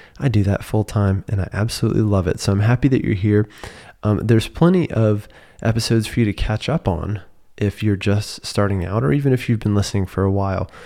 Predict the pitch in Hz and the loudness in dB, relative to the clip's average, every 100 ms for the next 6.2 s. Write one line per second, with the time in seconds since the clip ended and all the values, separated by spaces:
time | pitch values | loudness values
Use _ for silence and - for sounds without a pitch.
0 | - - 117 113 107 98 - - 104 104 | -20 -6 -2 0 0 -2 -8 -2 0 2
1 | 104 - 107 135 123 104 - - 104 98 | 2 0 2 2 4 2 0 -2 0 2
2 | 98 - - - 95 98 - - 65 58 | 0 -8 -20 -8 -4 -4 -4 -6 -4 -2
3 | 82 117 - - - 220 123 107 101 98 | -4 -4 -4 -2 0 2 2 2 0 0
4 | - 98 101 98 98 95 - - - - | -2 -2 -2 0 0 0 -6 -20 -20 -6
5 | 110 98 73 104 101 98 92 - 101 85 | -2 0 2 2 2 2 0 -2 -2 0
6 | 95 | -2